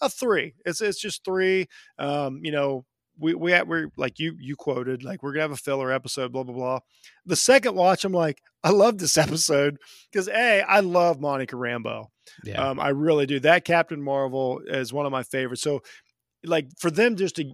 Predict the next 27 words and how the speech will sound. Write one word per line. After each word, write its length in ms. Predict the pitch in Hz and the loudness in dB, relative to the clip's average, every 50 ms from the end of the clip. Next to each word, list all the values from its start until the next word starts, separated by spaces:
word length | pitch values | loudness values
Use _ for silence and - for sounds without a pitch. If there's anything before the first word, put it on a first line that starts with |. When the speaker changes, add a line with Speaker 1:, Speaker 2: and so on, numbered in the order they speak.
| - _ _ | -14 _ _
Speaker 1:
you 120 | - 165 | -8 -4
know, 260 | 143 139 135 135 127 | -2 0 0 0 -2
to 180 | 117 - - 139 | -4 -6 -8 -4
give 240 | 120 143 170 156 131 | -2 -2 -2 0 2
that 180 | 151 139 139 | 2 2 2
character 420 | - 151 147 139 139 123 - 143 135 | 0 -2 -2 0 -2 -2 -4 -8 -8
to 80 | 127 | -8
me 200 | 123 127 127 127 | -8 -8 -8 -8
live 320 | 123 123 123 127 127 120 123 | -8 -6 -6 -6 -6 -4 -4
action, 500 | 123 123 123 120 - - 131 123 120 113 _ _ _ _ _ _ - | -2 -2 -2 -2 -4 -6 -8 -10 -12 -14 _ _ _ _ _ _ -8
it's 160 | 160 135 - | -8 -6 -4
so 180 | - 151 139 131 | -4 -4 -4 -4
hard. 360 | 127 131 127 120 120 117 - | -6 -8 -8 -10 -10 -12 -12
So 120 | - 135 127 | -10 -6 -2
that, 220 | 147 175 202 185 | 0 0 0 0
that's 240 | 170 180 202 - - | 0 0 0 0 -2
an 100 | 160 139 | -6 -6
Infinity 480 | 135 127 - - 185 202 190 147 127 120 | -6 -4 0 2 2 2 2 -2 -6 -6
Stone 300 | - - 156 143 139 135 | -4 -2 -2 -2 -2 -4
in 100 | 123 120 | -6 -8
itself. 380 | 117 - - 165 160 147 131 - | -8 -4 0 2 2 2 2 0
So 200 | - 143 135 143 | -2 -2 0 4
I'm 200 | - 180 185 190 | 4 6 6 6
already 360 | 170 160 170 180 170 147 127 | 6 8 8 6 6 4 0
three 220 | - - 165 170 | -2 -2 -2 0
to 80 | 151 123 | 0 -2
four. 440 | - - 151 151 151 156 160 151 | -2 0 0 2 2 2 2 0